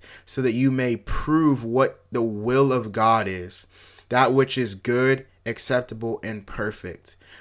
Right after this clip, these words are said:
So the will of God is good, acceptable, and perfect. There is a good, acceptable, and perfect will of God. And when you renew your mind, you can learn that will. You can prove that will. That's Romans twelve two.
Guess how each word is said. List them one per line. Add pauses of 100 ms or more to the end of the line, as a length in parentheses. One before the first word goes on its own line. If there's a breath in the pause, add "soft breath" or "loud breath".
So
the
will
of
God
is
good,
acceptable,
and
perfect.
There
is
a
good,
acceptable,
and
perfect
will
of
God. (400 loud breath)
And
when
you
renew
your
mind, (240 loud breath)
you
can
learn
that
will.
You
can
prove
that
will. (340 loud breath)
That's
Romans
twelve
two.